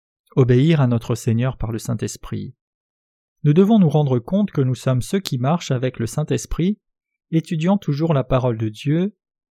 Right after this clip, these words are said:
unissant nos cœurs à la parole, en écoutant et suivant la parole.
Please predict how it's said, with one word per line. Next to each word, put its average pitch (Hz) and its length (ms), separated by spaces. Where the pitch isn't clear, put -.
unissant 180 420
nos 147 100
cœurs 170 240
à 170 80
la 131 80
parole, 131 580
en 139 260
écoutant 160 460
et 143 80
suivant 139 420
la 117 100
parole. 104 560